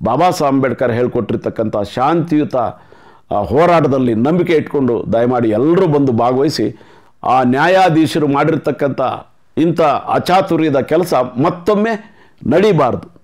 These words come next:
ನ್ಯಾಯಾಂಗದಲ್ಲಿ ನ್ಯಾಯ, ನ್ಯಾಯ ಉಳಿಯುತ್ತೆ, ನ್ಯಾಯಾಂಗದಲ್ಲಿ ನ್ಯಾಯ ಬೆಳೆಯುತ್ತೆ, ನ್ಯಾಯಾಂಗದಲ್ಲಿ ನ್ಯಾಯ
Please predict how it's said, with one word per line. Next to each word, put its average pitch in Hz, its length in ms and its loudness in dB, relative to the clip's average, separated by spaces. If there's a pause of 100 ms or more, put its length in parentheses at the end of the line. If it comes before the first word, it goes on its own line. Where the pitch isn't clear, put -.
(200)
ನ್ಯಾಯಾಂಗದಲ್ಲಿ 180 800 4
ನ್ಯಾಯ, 143 380 2
ನ್ಯಾಯ 123 500 0
ಉಳಿಯುತ್ತೆ, 135 800 2
ನ್ಯಾಯಾಂಗದಲ್ಲಿ 165 680 2
ನ್ಯಾಯ 135 280 2 (140)
ಬೆಳೆಯುತ್ತೆ, 151 760 2
ನ್ಯಾಯಾಂಗದಲ್ಲಿ 143 640 0
ನ್ಯಾಯ 139 300 2